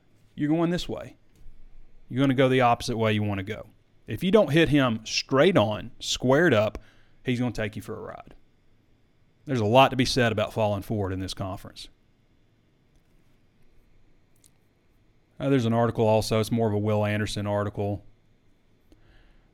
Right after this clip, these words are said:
but it's just K J talking about how, how good he is and how you have to double team him. That's the only way to slow him down. He had eleven tackles and a sack against Arkansas last year.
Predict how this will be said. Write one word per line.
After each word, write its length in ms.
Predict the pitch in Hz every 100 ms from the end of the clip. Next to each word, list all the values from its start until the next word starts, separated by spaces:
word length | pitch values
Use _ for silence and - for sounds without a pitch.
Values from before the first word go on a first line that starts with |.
| -
but 140 | 110
it's 120 | 104 -
just 180 | -
K 180 | 107 104
J 180 | 101 101
talking 360 | - 101 98 101
about 440 | 101 101 98 - _ -
how, 360 | 110 101 104 110
how 140 | 104
good 260 | 98 107 101
he 180 | 101
is 400 | 98 98 98 - - _ -
and 420 | - 98 92 95 - _ _ _ _
how 100 | 104
you 140 | 107
have 260 | 98 113 107
to 80 | 110
double 240 | 104 98
team 280 | 98 107 101
him. 140 | 104
That's 180 | 101 104
the 100 | 101
only 200 | 98 104
way 140 | 98 98
to 80 |
slow 300 | - 101 98
him 100 | 101
down. 220 | 101 101 113
He 60 |
had 100 | 123
eleven 320 | 110 117 107
tackles 380 | 101 113 107 107
and 100 | 98
a 20 |
sack 320 | - 107 101 101
against 260 | 104 104
Arkansas 380 | 110 107 107 107
last 360 | 107 110 - 110
year. 200 | 110